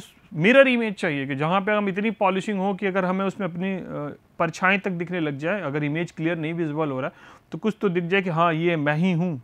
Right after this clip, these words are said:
कुछ पता चल जाए, इस टाइप की अगर आपको चाहिए फिनिशिंग चाहिए। जैसे कभी-कभी आप देखते हो कि टाइल्स में इतनी सुपर फिनिशिंग होती है, एकदम शाइनिंग आती है कि सन रेज आता है तो रिफ्लेक्ट होकर आपके ऊपर आ जाता है,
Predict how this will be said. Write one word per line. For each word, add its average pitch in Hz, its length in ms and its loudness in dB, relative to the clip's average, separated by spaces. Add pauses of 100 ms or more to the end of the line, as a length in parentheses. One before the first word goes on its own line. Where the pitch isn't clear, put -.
(100)
कुछ 170 200 -8
पता 165 260 -4
चल 131 180 -6
जाए, 120 80 -6 (300)
इस - 200 -6
टाइप 208 240 6
की 233 100 2
अगर 202 180 0
आपको 190 240 0
चाहिए 120 440 -4 (680)
फिनिशिंग 185 420 0
चाहिए। 135 180 -4
जैसे 143 260 -4
कभी-कभी 175 380 -2
आप 170 120 2
देखते 147 300 -2
हो 170 60 -4
कि 175 60 -2
टाइल्स 165 400 2
में 170 280 -2
इतनी 170 280 -4
सुपर 170 280 -6
फिनिशिंग 160 380 -6
होती 147 220 -6
है, 139 60 -4
एकदम 151 200 -8
शाइनिंग 156 420 -4
आती 143 280 -6
है 123 80 -10 (400)
कि 151 60 -8
सन 175 240 0
रेज 170 180 2
आता 160 180 2
है 170 60 -4
तो 170 60 -6
रिफ्लेक्ट 156 440 0
होकर 156 140 -4
आपके 147 200 -4
ऊपर 139 260 -6
आ 131 60 -4
जाता 120 260 -6
है, 110 160 -10